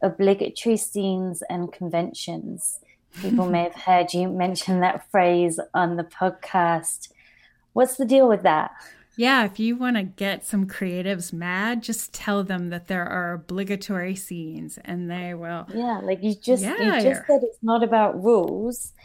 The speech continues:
Speaker 1: and then you tell us that there are obligatory scenes that we have to include.
Speaker 2: Right.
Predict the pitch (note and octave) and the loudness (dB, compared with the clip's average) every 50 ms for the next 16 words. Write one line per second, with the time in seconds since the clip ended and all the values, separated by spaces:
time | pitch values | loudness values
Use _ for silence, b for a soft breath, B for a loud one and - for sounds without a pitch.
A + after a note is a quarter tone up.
0 | b b b b b - _ - - G#3 G#3+ A3 G#3+ G#3 G#3+ G#3+ G#3+ A3 A3 - | b b b b b -20 _ 0 4 4 6 6 8 8 8 6 6 4 4 2
1 | - G#3+ G3+ G#3 G#3+ G#3 - G#3 - - F#3+ F#3+ F#3+ F3+ F3 F3 E3+ F3 - F#3+ | 0 2 4 4 2 2 0 -4 -2 0 0 2 2 2 0 -2 -2 -2 -2 -2
2 | F#3+ G3 G3 - - - - - G3+ F#3+ E3+ - - F3 E3+ E3+ E3+ F3+ F3 - | -2 -2 -4 -6 -12 -12 -12 -8 -8 -8 -8 -8 -10 -8 -8 -8 -10 -10 -12 -10
3 | - - - - D#3 D#3 - - - E3 - - - - F3+ F3 E3+ F3+ D#3+ - | -10 -8 -8 -8 -8 -10 -12 -12 -14 -14 -14 -12 -8 -4 -4 -4 -4 -4 -8 -6
4 | F3+ C3 A#2 - - - - - _ _ - G3 G3+ G3 F#3+ F3+ - - - - | -6 -4 -4 -6 -6 -10 -14 -18 _ _ -8 -8 -6 -6 -6 -6 -8 -10 -12 -14
5 | - | -16